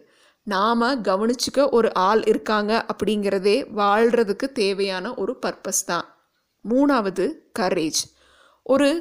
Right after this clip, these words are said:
கஷ்டமான நேரத்துல மனசு எந்த அளவுக்கு தைரியமா அதை ஹேண்டில் பண்ணுது அப்படிங்கிறத பொறுத்தும் நம்ம வாழ்க்கையோட மீனிங் இருக்குன்னு சொல்றாரு. அந்த கான்சென்ட்ரேஷன் கேம்போட கஷ்டமான வாழ்க்கையை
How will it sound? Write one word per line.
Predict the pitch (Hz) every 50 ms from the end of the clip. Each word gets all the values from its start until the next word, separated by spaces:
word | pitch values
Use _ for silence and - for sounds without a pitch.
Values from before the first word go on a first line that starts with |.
| - - -
கஷ்டமான | - 233 240 - - - 311 294 294 294 294 302 320
நேரத்துல | 294 269 240 233 233 226 233 247 220 214 202 240 262 254
மனசு | 214 196 190 202 247 285 - - 285 294 269 185
எந்த | 214 196 202 240 294 311 330
அளவுக்கு | 302 285 262 254 247 - 285 269 -
தைரியமா | - 202 185 185 226 254 277 277 269 254 233 240 254 247
அதை | - 175 226 170
ஹேண்டில் | - - 196 196 202 214 208 262 262 -
பண்ணுது | - 208 185 185 180 170 185 196 - -
அப்படிங்கிறத | - - - - 220 208 202 202 196 196 202 180 220
பொறுத்தும் | - - 220 190 214 208 - 175 160 - 311 - - - - - - -
நம்ம | 196 214 226 214 208 208 247 285 226
வாழ்க்கையோட | 196 196 185 196 220 269 269 262 240 226 214 190 180 - 247 277 254
மீனிங் | 214 202 202 202 196 208 247 -
இருக்குன்னு | - 208 180 - - - 175 175 175 233 - -
சொல்றாரு. | - 165 160 190 208 214 214 - - - _ _ _ _ _ _ _ _ _ _ _ _ _ _ _ _ -
அந்த | 254 254 262 262 269
கான்சென்ட்ரேஷன் | 269 269 247 233 247 262 - 320 302 285 302 294 285 285 - 294 285 294 277
கேம்போட | 247 240 233 - 247 233 226 208 196 190 220 - - -
கஷ்டமான | - 220 214 - - 262 254 247 254 262 262 277
வாழ்க்கையை | 254 240 220 220 226 226 - 247 247 -